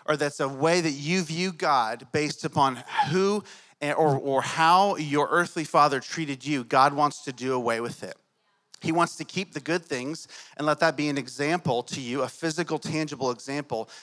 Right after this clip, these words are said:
And he wants to take the things that weren't of God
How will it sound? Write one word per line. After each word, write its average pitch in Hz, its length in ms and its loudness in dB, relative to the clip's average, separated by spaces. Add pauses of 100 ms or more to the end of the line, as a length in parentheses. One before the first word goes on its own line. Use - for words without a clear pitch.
(120)
And 143 80 -4
he 143 40 -4
wants 135 260 0
to 147 100 -6
take 180 280 -2
the 202 80 -8
things 160 300 -4
that 127 140 -4
weren't 151 320 0
of 127 120 -2
God 123 300 4